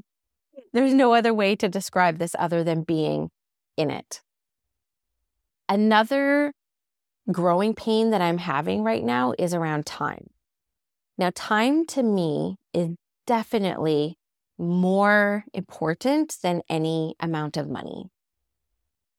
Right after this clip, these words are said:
I've always said that. That's always gonna be true for me. But I have to say that I have been very disrespectful with my time,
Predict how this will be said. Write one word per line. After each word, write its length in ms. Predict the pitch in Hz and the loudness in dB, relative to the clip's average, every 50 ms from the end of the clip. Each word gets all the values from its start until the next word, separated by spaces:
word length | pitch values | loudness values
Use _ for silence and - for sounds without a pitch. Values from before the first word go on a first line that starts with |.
| _ _ _ _ _ _ _ _ - | _ _ _ _ _ _ _ _ -2
I've 140 | - 190 180 | 0 2 4
always 260 | 180 202 226 254 240 | 4 4 2 2 2
said 200 | - 247 233 214 | 0 0 2 2
that. 260 | 240 226 226 226 - | 2 2 2 2 0
That's 160 | - 175 - - | -2 -6 -4 -2
always 320 | - 180 175 170 170 165 | 0 0 2 2 0 0
gonna 220 | - 185 180 175 | 0 -2 -2 -2
be 100 | 165 185 | -2 -4
true 240 | 180 - - 180 165 | -6 -4 -4 -4 -4
for 220 | 160 - - 165 165 | -4 -4 -4 -4 -2
me. 320 | 170 180 196 233 277 311 - _ _ _ _ _ _ _ _ _ _ - | -2 -2 -2 -2 -4 -6 -10 _ _ _ _ _ _ _ _ _ _ -2
But 80 | 196 | 0
I 80 | 196 190 | 0 0
have 320 | 196 202 190 170 180 - | 0 -2 -6 -6 -4 -4
to 100 | - 269 | -4 -4
say 520 | - - - 190 165 165 175 175 208 226 - _ _ _ _ | -4 -2 -2 0 0 0 0 0 -2 -4 -6 _ _ _ _
that 160 | - 190 - - | -2 -2 0 2
I 200 | 160 170 165 175 | 2 2 2 0
have 280 | 202 202 190 175 180 - | 0 -2 -4 -6 -4 -4
been 180 | 180 170 165 | -2 -2 -2
very 420 | 160 170 175 190 180 170 170 170 165 | -2 -2 -2 0 0 2 2 0 0
disrespectful 720 | - 160 160 - 165 156 - - 147 - - - - - | -2 -4 -6 -6 -6 -6 -4 -6 -6 -6 -6 -6 -6 -6
with 180 | - - - - | -6 -8 -10 -10
my 100 | - - | -10 -10
time, 480 | - - - - - - - - 190 | -10 -10 -10 -10 -10 -12 -14 -16 -18